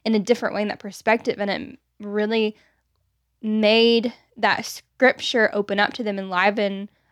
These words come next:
up to them to where they were like, "Oh, that's what that means," or at least that's what mean, what it means for me. And so I feel like it can't, it should be open up for suggestion, because I feel like if God anointed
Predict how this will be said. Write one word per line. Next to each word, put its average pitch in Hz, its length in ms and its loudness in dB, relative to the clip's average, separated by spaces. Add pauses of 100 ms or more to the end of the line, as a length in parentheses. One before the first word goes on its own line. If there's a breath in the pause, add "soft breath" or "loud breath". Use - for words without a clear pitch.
(120)
up 262 220 4
to 254 180 2
them 190 380 -2 (220 soft breath)
to 233 100 -10
where 226 100 6
they 214 120 6
were 208 100 6
like, 196 160 2
"Oh, 254 160 6
that's 214 280 4
what 208 60 -10
that - 160 2
means," 190 220 -6
or 226 60 6
at 226 100 6
least 247 180 4
that's 214 220 2
what 208 160 -2
mean, 196 300 -8
what 196 220 0
it 190 100 0
means 185 260 -10
for 190 120 -14
me. 196 320 -6
And 202 160 -6
so 226 80 0
I 214 80 4
feel 285 160 0
like 320 180 0
it 262 200 2 (280 soft breath)
can't, 285 300 4
it - 220 2
should 349 260 2
be 302 200 -2
open 202 240 -2
up - 160 -2
for 202 120 -4
suggestion, 202 800 -6 (300 soft breath)
because 240 220 2
I 233 100 4
feel 247 240 2
like 240 460 4 (520)
if 220 240 2
God 220 560 4 (320)
anointed 202 720 0